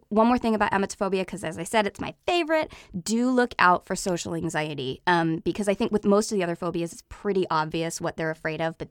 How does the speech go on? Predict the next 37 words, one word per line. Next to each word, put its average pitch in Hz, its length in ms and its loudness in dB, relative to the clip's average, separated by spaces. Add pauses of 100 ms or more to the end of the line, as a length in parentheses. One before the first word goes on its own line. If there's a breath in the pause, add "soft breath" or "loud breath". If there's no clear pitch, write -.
this 185 220 -2
one 190 140 2
is 185 120 -2
sneaky. 160 600 -4 (220 loud breath)
So - 120 -4
if 180 80 -2
you 196 60 -2
have 214 100 0
a 240 60 0
child 202 360 0
that's - 180 -10
really 247 720 -4
struggling 180 400 -2
with 170 100 -6
social 190 380 -4
anxiety 175 640 -2 (240 loud breath)
or 185 100 2
suddenly 226 760 2
struggles, 262 600 -4
this 208 180 -8
is 202 120 -4
the 202 120 -4
other 190 160 -2
thing 208 220 -2
I 214 80 2
see, 226 240 -4
where 190 200 0
out 208 200 8
of 185 100 2
nowhere, 175 560 2 (280 soft breath)
they 190 100 2
don't 175 120 4
wanna 160 140 0
go - 20 -6
to 151 80 -6
school - 180 -6
anymore. - 380 -10